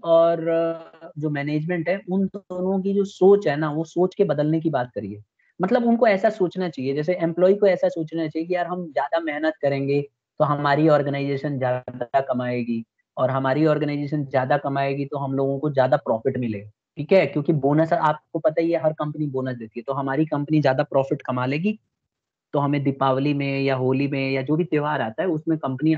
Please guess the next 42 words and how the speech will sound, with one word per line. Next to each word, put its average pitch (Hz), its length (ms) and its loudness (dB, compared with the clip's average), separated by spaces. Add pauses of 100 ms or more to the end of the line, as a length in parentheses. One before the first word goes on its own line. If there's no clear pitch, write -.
(120)
ज्यादा 123 240 0
bonus 127 420 -2
announce 117 280 -4
करेगी। 98 340 -6 (640)
तो 185 60 10
उन्हें 202 300 8
पूरा 190 200 4
मन 170 280 0
से 175 120 -2
काम 135 240 -4
कर, 107 260 -12
और 175 260 4
इसी 185 240 -2
तरह 226 160 -2
से 226 100 -6
management 190 540 -2
को 214 60 2
भी 214 100 -2
सोचना 180 400 -2
चाहिए 185 220 -4
कि 190 120 -2
यार 190 100 -2
अगर 190 160 -2
हम 190 160 -2
bonus 160 400 0
देंगे 143 300 2
अच्छे 120 320 -8
से - 440 -20 (420)
और 156 180 6
employee 165 500 4
को 185 120 4
अपने 180 280 0
हिस्से 160 340 -2
का 170 200 -2 (280)
साझेदार 139 500 0
बना 135 240 -2
देंगे, 131 260 -4
यानी 135 200 -2
कि 139 80 -4
partner 139 380 0
बना 120 220 -2
देंगे, 117 340 -6